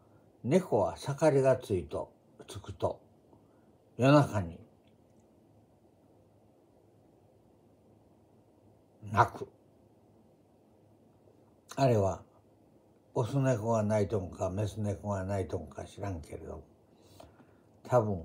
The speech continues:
オス猫だろうと思うけれども、猫の恋。あれを猫の恋という。猫の恋。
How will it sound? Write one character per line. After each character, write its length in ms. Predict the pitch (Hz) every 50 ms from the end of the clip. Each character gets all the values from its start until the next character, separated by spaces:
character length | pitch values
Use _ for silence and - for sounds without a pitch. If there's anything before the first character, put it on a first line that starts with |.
| - - -
オ 140 | - - 104
ス 140 | - 123
猫 300 | 127 120 117 101 - 117
だ 160 | 98 95 - -
ろ 220 | - 90 87 80
う 20 | -
と 80 | -
思 280 | 87 90 95 101 104 92
う 60 | 80
け 120 | 76 - 87
れ 80 | 85
ど 140 | 80 73 69
も、 200 | 67 - 85 85 - - - _ - _ _ _ _ - - - - - _ _ - - - _ _ -
猫 300 | 92 113 120 101 117 123
の 140 | 113 110 101
恋。 300 | - - - 101 82 73 - - _ _ _ - _ _ _ - _ - - - _
あ 100 | - 123
れ 120 | 127 123 113
を 160 | 104 95 87
猫 300 | 90 113 117 - 127 127
の 120 | 120 113
恋 220 | 98 - 147 127 104
と 160 | - - 92
い 80 | 90 90
う。 80 | 87 - - _ _ _ _ _ _ _ _ _ _ _ _ _ _ - - _ _ - _ _ _ _ _ _ _ - - _ _ _ _ _ -
猫 400 | 117 117 135 139 - - 151 143
の 180 | 135 131 123
恋。 380 | - - - - 104 90 78 76